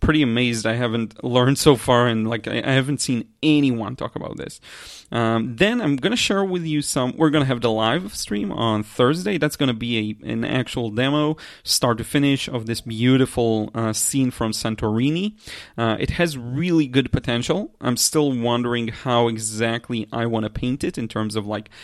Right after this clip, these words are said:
the, the planning and so, and all of that. Um, I'll have to better study the reference, and we'll see how it goes. But it's a scene I'm fairly happy with, and it's been a long time since I've had this picture on <laughs> this reference photo on my computer, and I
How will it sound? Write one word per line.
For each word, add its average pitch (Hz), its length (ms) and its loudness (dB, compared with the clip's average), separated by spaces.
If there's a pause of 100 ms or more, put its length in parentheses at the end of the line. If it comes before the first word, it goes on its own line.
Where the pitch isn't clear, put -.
(180)
the, 110 240 0
the 113 120 -4
planning 123 500 0
and 107 120 -2
so, 113 240 -2
and 110 140 -4
all 113 160 2
of 107 100 -6
that. 117 280 0 (340)
Um, 113 220 0
I'll 117 140 0
have 123 220 -2
to 117 260 -2
better 117 360 0
study 117 420 -2
the 110 120 0
reference, 131 640 -2
and 107 280 -6 (120)
we'll 214 240 0
see 175 160 0
how 117 200 0
it 104 120 -4
goes. 110 240 -4
But 120 220 0
it's 127 280 -4
a 131 200 2
scene 156 420 0
I'm 123 100 0
fairly 123 420 0
happy 120 320 -2
with, 123 240 0
and 110 120 -2 (280)
it's 127 140 -6
been 139 220 4
a 123 100 2
long 117 220 0
time 113 460 -2
since 120 300 -4
I've 110 140 2
had 123 160 -2
this 110 140 -4
picture 123 560 0
on 110 160 -2
<laughs> 110 60 -4
this 117 260 -2
reference 117 360 2
photo 113 240 0
on 110 80 0
my 110 120 -2
computer, 113 500 0
and 104 120 -4
I 104 120 -6